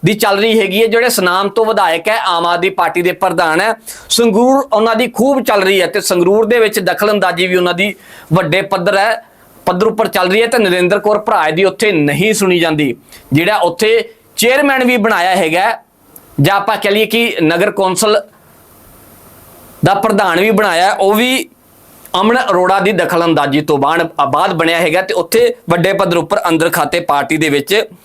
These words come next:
ਲੜਾਈ ਚੱਲ ਰਹੀ ਹੈਗੀ ਹੈ। ਮਤਲਬ ਕਿ ਉਸ ਦੇ ਸਾਹਮਣੇ ਵੀ ਹੁਣ ਜਿਹੜੀ ਪਾਵਰ ਹੈ, ਨਰਿੰਦਰ ਕੌਰ ਭਰਾਜ ਹੋਣਾ ਸਾਹਮਣੇ ਵੀ ਪਾਵਰ ਜਿਹੜੀ ਕਿਸੇ ਹੋਰ ਵਿਅਕਤੀ ਨੂੰ ਦੇ ਦਿੱਤੀ ਗਈ ਹੈ, ਗੁਰਪ੍ਰੀਤ ਸਿੰਘ ਚੰਨੋ ਨੂੰ। ਤੇ ਹੁਣ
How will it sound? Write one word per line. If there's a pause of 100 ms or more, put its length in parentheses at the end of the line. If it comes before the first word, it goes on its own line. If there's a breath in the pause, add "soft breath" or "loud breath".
(340 loud breath)
ਲੜਾਈ
ਚੱਲ
ਰਹੀ
ਹੈਗੀ
ਹੈ। (480 loud breath)
ਮਤਲਬ
ਕਿ (380)
ਉਸ
ਦੇ
ਸਾਹਮਣੇ
ਵੀ
ਹੁਣ
ਜਿਹੜੀ
ਪਾਵਰ
ਹੈ,
ਨਰਿੰਦਰ
ਕੌਰ
ਭਰਾਜ
ਹੋਣਾ
ਸਾਹਮਣੇ
ਵੀ
ਪਾਵਰ
ਜਿਹੜੀ (960)
ਕਿਸੇ
ਹੋਰ
ਵਿਅਕਤੀ
ਨੂੰ
ਦੇ
ਦਿੱਤੀ
ਗਈ
ਹੈ,
ਗੁਰਪ੍ਰੀਤ
ਸਿੰਘ (680 loud breath)
ਚੰਨੋ
ਨੂੰ। (300 loud breath)
ਤੇ
ਹੁਣ